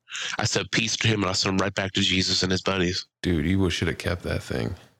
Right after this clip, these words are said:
Speaker 1: Wish I could have. Would have put him in a cooler and sacrificed him to my fucking kitchen.
Speaker 2: The fillets on him?
Speaker 1: The fillets? Dude, that's actually a funny one. I, I, I'm on all different types of fishing pages, and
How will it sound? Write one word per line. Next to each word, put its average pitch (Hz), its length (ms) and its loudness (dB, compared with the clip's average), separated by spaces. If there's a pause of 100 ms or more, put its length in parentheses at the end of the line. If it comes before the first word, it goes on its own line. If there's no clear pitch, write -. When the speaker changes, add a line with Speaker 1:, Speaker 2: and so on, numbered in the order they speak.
(300)
Speaker 1:
Wish 135 220 2
I 101 100 -2
could 131 260 0
have. 95 180 0
Would 107 80 4
have 107 80 0
put 120 140 2
him 123 100 4
in 113 80 2
a 95 80 -4
cooler 113 480 2
and 95 160 -2
sacrificed 110 760 -2
him 101 120 0
to - 120 -2
my 95 160 0
fucking 101 380 -2
kitchen. 101 480 -2
Speaker 2:
The 90 80 -2
fillets 101 560 2
on 123 140 4
him? 135 240 4 (840)
Speaker 1:
The 120 80 2
fillets? 135 800 2
Dude, 107 260 2 (240)
that's 131 220 0
actually 110 300 0
a 95 80 -2
funny 95 340 0
one. 98 240 0
I, 120 400 2
I, 117 220 -2 (420)
I'm 120 140 4
on 123 200 4
all 98 140 2
different 113 300 2
types 113 200 0
of 101 80 0
fishing 110 300 2
pages, 117 560 2 (640)
and 107 260 2